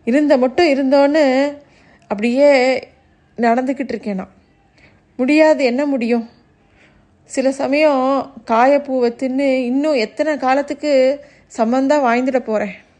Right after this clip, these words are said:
அதனால என்னை நினைச்சுக்கிட்டு நீ மனசை தளர விடாத அப்படின்னு தான் மகனுக்கு அந்த கடிதத்தை அவ, அவன் அந்த சேகர் எழுதணும்னு அவ பாட்டுக்கு சொல்லிக்கிட்டே இருக்கா.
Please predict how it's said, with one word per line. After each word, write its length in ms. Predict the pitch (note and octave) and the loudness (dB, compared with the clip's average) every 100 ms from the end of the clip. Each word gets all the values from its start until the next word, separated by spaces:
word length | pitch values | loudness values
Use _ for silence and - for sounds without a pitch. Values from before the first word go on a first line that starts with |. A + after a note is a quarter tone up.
| _ _ _ | _ _ _
அதனால 540 | G3+ G#3+ B3 C#4+ B3+ B3 | -8 -2 0 2 0 0
என்னை 220 | G#3+ A#3 | -2 -2
நினைச்சுக்கிட்டு 380 | A#3 C4+ C#4+ C#4 | -2 -4 -6 -6
நீ 140 | B3 | -4
மனசை 380 | G#3+ G#3 C4+ C#4 | -4 -4 -6 -6
தளர 300 | A3+ A3+ B3+ | -4 -4 -4
விடாத 300 | A3+ G#3 G3 F3 _ _ _ _ _ | -4 -4 -6 -10 _ _ _ _ _
அப்படின்னு 680 | - F#3+ A#3+ C4 C#4+ A#3+ B3 | -12 -6 -4 -2 -2 -4 -6
தான் 180 | A#3 G#3 | -8 -8
மகனுக்கு 760 | G3+ A3+ B3 B3 B3 G#3 - _ | -6 -6 -8 -6 -6 -4 -8 _
அந்த 180 | - G#3 | -10 -8
கடிதத்தை 540 | G3+ G#3 A#3+ B3+ B3+ A3+ - | -6 -6 -4 -4 0 0 0
அவ, 320 | - G#3 G3+ G3+ | -4 -6 -4 -6
அவன் 240 | G#3 G#3 | -6 -6
அந்த 300 | G3 F#3+ F#3+ G3 | -4 -4 -4 -2
சேகர் 260 | A3+ B3 | -4 -2
எழுதணும்னு 720 | A3 A3 A#3 A#3 B3 B3 A3+ A#3 - - | -2 -2 -2 -2 -4 -4 -6 -8 -14 -10
அவ 100 | G3 | -2
பாட்டுக்கு 400 | A3+ A#3+ C4 C4+ | 0 0 -2 -6
சொல்லிக்கிட்டே 480 | A#3 G#3+ A3+ A#3 | -6 -6 -6 -2
இருக்கா. 320 | B3 A#3 G#3 | -2 -2 -8